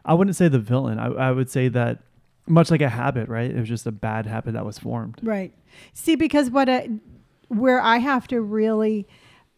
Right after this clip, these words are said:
Speaker 2: and I think my most growth
Speaker 1: Mm-hmm.
Speaker 2: was because, you know, I had a really hard childhood myself.
Speaker 1: Sure.
Speaker 2: So I, uh, I was, I was mixing my hard childhood with my shitty parenting.
Speaker 1: Yeah.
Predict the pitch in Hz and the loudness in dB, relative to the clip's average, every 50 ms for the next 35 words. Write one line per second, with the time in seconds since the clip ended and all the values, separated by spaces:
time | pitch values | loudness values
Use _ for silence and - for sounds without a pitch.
0 | _ _ - 226 226 233 226 220 - 247 220 - 220 208 214 214 208 214 220 233 | _ _ -8 -6 -2 -2 -2 -2 -2 -2 -2 0 0 0 0 0 0 0 0 0
1 | 233 226 220 220 220 208 - - - - _ _ _ _ _ _ _ - 233 185 | 2 2 2 2 0 0 -2 -6 -16 -20 _ _ _ _ _ _ _ -12 -12 -10
2 | - 220 202 202 196 196 208 226 262 269 - - - _ - 214 214 220 220 214 | -6 -4 -2 0 0 2 0 0 -2 -4 -6 -12 -16 _ -4 -2 0 2 2 2
3 | 214 214 196 185 - - _ _ _ _ _ - 185 254 247 - 240 240 - - | 0 0 -2 -4 -8 -16 _ _ _ _ _ -6 -4 -4 -2 -2 -2 -2 -2 -2
4 | - - 240 240 220 214 214 220 220 226 214 196 190 196 196 196 190 196 202 190 | -4 -4 -2 -2 -2 -2 -2 -2 -2 -2 -4 -4 -4 -4 -4 -4 -4 -4 -6 -6
5 | 180 - 202 196 190 185 180 196 185 165 160 156 156 - 254 247 214 - - 214 | -6 -6 -6 -6 -4 -4 -4 -6 -6 -6 -6 -8 -6 -2 -2 -2 -2 -2 -4 -4
6 | 175 123 - - _ _ _ _ _ - - - 240 226 220 214 208 202 208 - | -6 -6 -6 -12 _ _ _ _ _ -10 -4 0 2 2 2 2 0 -2 -6 -8
7 | _ _ _ - 226 226 233 240 240 247 247 - - 220 220 220 214 - _ - | _ _ _ -4 -2 -2 0 0 -2 -4 -4 -6 -8 -6 -6 -6 -8 -10 _ -6
8 | 214 214 233 240 247 220 202 190 - - _ _ _ _ _ _ _ _ - 196 | -4 -4 -2 0 -2 -2 -2 -4 -10 -18 _ _ _ _ _ _ _ _ -20 -20
9 | - - 247 220 233 240 226 233 226 220 220 214 190 - - - _ _ - 214 | -12 -8 -4 -2 -2 -2 -2 -2 0 0 -2 -2 -4 -8 -12 -18 _ _ -4 -2
10 | 202 214 226 247 269 - - - - 294 269 262 240 226 214 208 202 202 196 196 | 0 0 0 0 -2 -4 -10 -10 -6 -4 -2 -2 -2 -2 -2 -4 -4 -4 -6 -6
11 | - 226 220 220 226 - - - 214 208 208 214 214 214 - 214 233 220 208 208 | -6 -6 -6 -6 -6 -8 -10 -10 -8 -6 -4 -4 -4 -4 -4 -4 -4 -4 -4 -4
12 | 202 - - 190 185 - - - 220 196 202 185 - - 190 185 180 175 175 175 | -6 -4 -4 -6 -6 -6 -6 -4 -4 -4 -4 -4 -4 -4 -4 -4 -4 -4 -6 -8
13 | - - - - - 156 143 135 127 113 | -10 -12 -10 -8 -4 -2 -2 -2 -2 -4